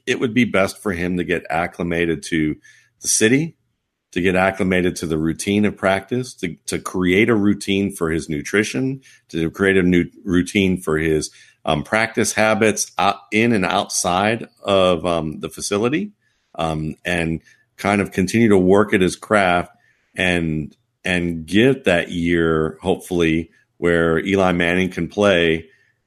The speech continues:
and, and maybe that gives him the opportunity to be prepared for when he takes the field, at least to an extent that when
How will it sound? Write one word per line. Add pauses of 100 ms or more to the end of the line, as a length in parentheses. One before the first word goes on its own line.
(160)
and, (160)
and
maybe
that
gives
him
the
opportunity
to
be (260)
prepared
for
when
he
takes
the
field, (220)
at
least
to
an
extent
that
when